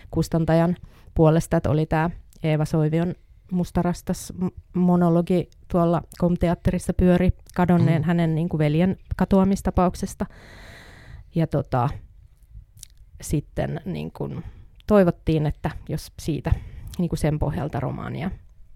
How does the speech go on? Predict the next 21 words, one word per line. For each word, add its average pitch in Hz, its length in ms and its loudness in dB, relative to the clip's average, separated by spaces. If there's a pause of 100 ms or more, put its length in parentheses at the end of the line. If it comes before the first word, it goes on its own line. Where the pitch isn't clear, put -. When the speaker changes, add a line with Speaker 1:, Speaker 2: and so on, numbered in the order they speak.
(1160)
Speaker 1:
Ja 113 100 -4
tota, - 420 -4 (920)
ehdotettiin 170 800 -4
sit 180 160 -2
mulle, 180 480 4 (160)
että, 170 300 -4 (2250)
että - 140 -12
saattaisi - 400 -8
olla 170 220 4
niinku 147 240 -6
jotenkin 160 280 -6
semmoinen 156 400 -6
aihe, 175 320 -4
että, 202 280 -4 (1400)
että 160 120 -8
jotenkin 156 240 -4
mun 156 240 -2 (380)
niinku 175 240 -10 (120)
toi 180 220 -10 (340)
tapani 185 420 -6 (440)
kirjoittaa 185 800 -6